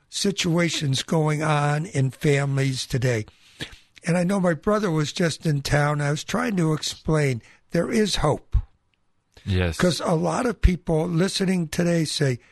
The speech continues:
Speaker 1: "It's gone. The family unit is gone.
Speaker 2: Everything's
Speaker 1: There's
Speaker 2: lost.
Speaker 1: no hope."
Speaker 2: Yeah.
Speaker 1: This is hope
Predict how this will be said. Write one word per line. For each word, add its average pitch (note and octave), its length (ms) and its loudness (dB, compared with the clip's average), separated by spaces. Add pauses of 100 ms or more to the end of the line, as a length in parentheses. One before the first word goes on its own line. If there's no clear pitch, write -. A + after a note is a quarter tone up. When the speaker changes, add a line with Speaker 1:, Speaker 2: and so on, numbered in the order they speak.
(180)
Speaker 1:
"It's F3+ 200 0
gone. A2+ 500 0 (260)
The - 100 2
family E3+ 460 0
unit D#3 360 0
is C#3+ 160 -2
gone. C3+ 500 0 (100)
Speaker 2:
Everything's F2 360 0
Speaker 1:
There's D#3+ 160 2
Speaker 2:
lost. E3 80 0
Speaker 1:
no E3+ 200 4
hope." - 220 -2
Speaker 2:
Yeah. D#2+ 180 -6 (500)
Speaker 1:
This G3+ 300 0
is D3+ 260 0
hope E3+ 480 0